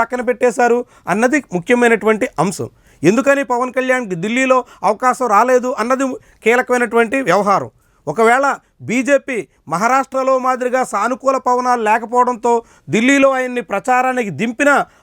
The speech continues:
ఫలితం ఉండదని భావిస్తుందా అన్న ప్రశ్న కూడా ఉదయిస్తోంది. ఢిల్లీలో చంద్రబాబు మాత్రమే ప్రచారం చేసి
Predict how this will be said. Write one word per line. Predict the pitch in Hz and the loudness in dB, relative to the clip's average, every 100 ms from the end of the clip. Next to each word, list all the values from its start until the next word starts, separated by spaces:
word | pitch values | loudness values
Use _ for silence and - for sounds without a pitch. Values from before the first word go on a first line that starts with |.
| _ | _
ఫలితం | 202 233 - 262 202 | 0 0 0 0 0
ఉండదని | 240 254 247 160 | 2 2 2 2
భావిస్తుందా | 202 254 - 247 254 269 _ _ 175 | 0 0 -4 -2 0 -2 _ _ -4
అన్న | 208 247 | -2 -2
ప్రశ్న | 233 208 226 208 | -2 -2 -2 0
కూడా | 254 214 | 2 2
ఉదయిస్తోంది. | 175 175 - 123 104 _ _ _ _ | 0 -4 -4 -6 -6 _ _ _ _
ఢిల్లీలో | 135 220 285 277 277 269 _ _ _ _ 196 | 0 4 4 2 0 -2 _ _ _ _ -4
చంద్రబాబు | 220 262 269 269 254 | 0 2 4 2 0
మాత్రమే | - 247 262 208 | -6 -4 -4 -2
ప్రచారం | 220 262 262 254 | -2 2 0 0
చేసి | 254 262 | -2 -2